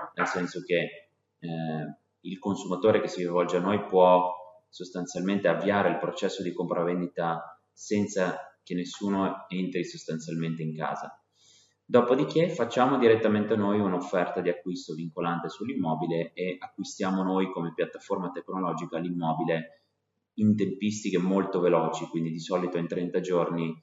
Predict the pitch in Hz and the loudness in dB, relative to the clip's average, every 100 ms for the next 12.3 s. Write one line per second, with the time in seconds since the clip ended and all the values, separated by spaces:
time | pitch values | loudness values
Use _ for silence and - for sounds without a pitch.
0 | _ - 98 98 92 87 85 85 - 82 | _ -4 -2 -2 0 0 2 -2 -4 -8
1 | 80 82 - - 80 78 76 76 76 82 | -8 -8 -10 -8 -6 -4 -4 -4 -6 -6
2 | 80 78 73 - 76 - - - _ _ | -4 -4 -8 -10 -10 -8 -10 -12 _ _
3 | _ _ _ _ - _ 98 90 - 113 | _ _ _ _ -20 _ -4 -2 -2 2
4 | 120 110 104 104 104 101 95 92 113 113 | 4 4 2 0 0 0 0 2 0 2
5 | 107 92 90 90 92 90 85 - 90 85 | 0 2 0 0 0 0 -2 -2 -2 0
6 | 78 76 - - - - - - - 90 | 0 -2 -4 -12 -12 -12 -12 -12 -4 -2
7 | 90 90 - - _ _ _ - - 101 | 0 0 -4 -12 _ _ _ -18 -10 -4
8 | 95 95 90 98 104 101 - 110 104 104 | 0 0 2 4 4 4 2 2 2 2
9 | 104 95 92 98 101 101 - 87 90 85 | -2 2 4 4 2 0 -2 -2 -2 -2
10 | - 123 104 90 104 117 - 92 90 87 | 0 2 2 2 -2 0 0 2 2 2
11 | 87 90 85 85 78 78 85 78 73 71 | 0 -2 0 2 0 -2 -4 -2 -4 -4
12 | 90 110 | -6 -6